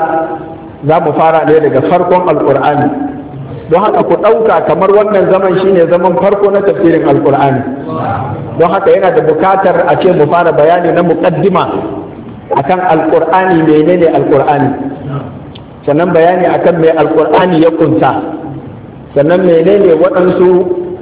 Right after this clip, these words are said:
ilimin muka da suke zama fundamental ko kuma suke zama basic da ya kamata a ce kowa ya sani akan Alƙur'ani.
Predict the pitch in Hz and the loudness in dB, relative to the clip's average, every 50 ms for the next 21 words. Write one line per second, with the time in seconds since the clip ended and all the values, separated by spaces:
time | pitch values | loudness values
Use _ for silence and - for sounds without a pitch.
0 | - - - - - - - - - - - 214 - 190 202 190 202 196 202 202 | -14 -16 -16 -18 -18 -18 -20 -20 -20 -16 -8 -6 -2 0 0 0 0 0 2 2
1 | 208 196 196 202 160 135 - - - - - - - - - - - - - - | 2 2 2 0 0 0 -2 -2 -4 -4 -6 -6 -8 -10 -12 -16 -18 -20 -20 -20
2 | - - - - - - - - 147 143 139 143 - - 196 170 156 175 180 180 | -20 -20 -20 -20 -20 -18 -6 -2 -2 0 0 0 0 0 0 0 2 0 0 0
3 | 180 180 - 175 160 151 151 156 156 175 196 202 190 202 196 151 - - - - | 0 0 0 -2 -2 0 0 0 0 0 0 0 0 -2 -2 -2 -2 -4 -6 -6
4 | - - - - - - - - - - - - - - - - - - - - | -8 -10 -10 -12 -14 -16 -16 -18 -20 -20 -20 -20 -20 -20 -20 -20 -20 -20 -20 -20
5 | - - - - - - 185 185 190 190 185 185 180 180 180 175 180 180 180 180 | -20 -20 -10 -6 -2 -2 0 0 0 0 2 2 2 2 2 0 0 0 -2 -2
6 | 180 - - - - - - - - - - - - 196 - 196 180 160 - 175 | -4 -6 -8 -10 -14 -14 -16 -18 -18 -20 -10 -4 -4 -2 0 2 2 2 2 2
7 | 175 175 170 170 - - 403 415 392 - - 415 415 - - - - - - - | 2 2 0 0 2 4 4 4 4 2 2 0 0 0 2 0 0 0 -2 0
8 | 139 147 165 - - 165 - 165 170 165 - 143 127 135 - - 156 143 - - | 2 2 2 2 2 0 0 0 0 0 0 0 0 0 0 0 0 0 0 2
9 | 190 190 190 185 180 170 160 - - 170 165 151 156 156 143 - - 156 156 143 | 2 4 4 4 4 2 2 2 0 0 2 2 0 0 0 0 0 -2 0 0
10 | 139 143 143 147 143 139 - 160 151 139 131 127 | 0 0 2 0 0 0 0 0 0 0 0 -2